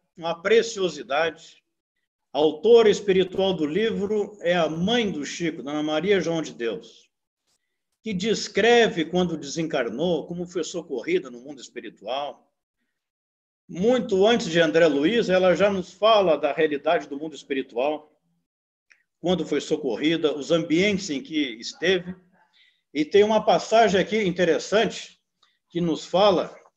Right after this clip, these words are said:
ela, ela nos conta de uma passagem sua em Saturno.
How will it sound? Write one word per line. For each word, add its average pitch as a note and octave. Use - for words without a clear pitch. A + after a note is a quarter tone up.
ela, D#3+
ela D3+
nos D3
conta E3+
de D3
uma E3
passagem F3+
sua G3+
em G#3
Saturno. G#3+